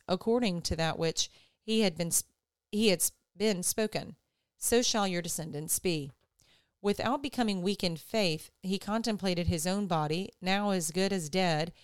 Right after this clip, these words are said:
since he was about a hundred years old, and the deadness of Sarah's womb. Yet with respect to the promise of God, he did not waver in unbelief, but grew strong in faith, giving glory to God, and being fully assured that what God had promised,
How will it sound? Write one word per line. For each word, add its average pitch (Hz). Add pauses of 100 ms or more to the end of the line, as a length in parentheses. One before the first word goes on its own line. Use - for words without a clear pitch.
(100)
since 202
he 202
was 190
about 175
a 170
hundred 220
years 160
old, 170 (120)
and 170
the 165
deadness 202
of 160
Sarah's 147
womb. 165 (320)
Yet 185
with 185
respect 202
to 190
the 170
promise 202
of 143
God, 165 (240)
he 247
did 220
not 190
waver 196
in 165
unbelief, 160 (260)
but 180
grew 185
strong 208
in 180
faith, 165
giving 165
glory 156
to 165
God, 151 (280)
and 190
being 190
fully 240
assured 196 (320)
that 175
what 220
God 202
had 180
promised, 208